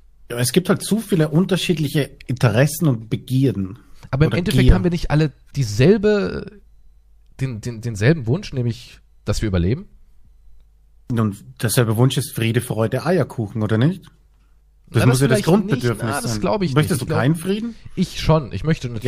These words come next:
Speaker 1: Ja, eben.
Speaker 2: Frieden, aber ich glaub, es gibt auch Menschen, die mögen keinen Frieden. Da gibt's mehr, als man denken mag.
Speaker 1: Ich wa-, das sind ein paar Psychopathen dann.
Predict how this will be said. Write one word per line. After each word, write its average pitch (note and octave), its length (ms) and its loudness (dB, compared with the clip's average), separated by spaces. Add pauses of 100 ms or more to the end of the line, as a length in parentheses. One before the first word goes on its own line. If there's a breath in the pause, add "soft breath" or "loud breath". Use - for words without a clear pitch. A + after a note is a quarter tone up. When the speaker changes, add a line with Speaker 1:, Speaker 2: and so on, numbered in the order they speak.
(100)
Speaker 1:
Ja, C#3 40 2
eben. D3 160 2
Speaker 2:
Frieden, G#2+ 220 0
aber G#2 140 -2
ich A#2+ 100 -8
glaub, E3 160 2
es - 60 -10
gibt E3 120 -4
auch C#3 80 0
Menschen, C#3+ 300 -6
die B2 60 -8
mögen A2+ 80 -8
keinen C#3+ 300 0
Frieden. D#2+ 360 -8 (800)
Da G#2+ 80 2
gibt's - 260 -2
mehr, C#3+ 260 2
als A#2+ 180 0
man C3 100 -6
denken C3+ 280 0
mag. D2 320 -6 (180)
Speaker 1:
Ich G#2+ 200 -4
wa-, - 340 -8
das A2 140 -4
sind F3 140 4
ein F3 100 4
paar A#2 180 -2
Psychopathen B2 840 -2
dann. G2 280 0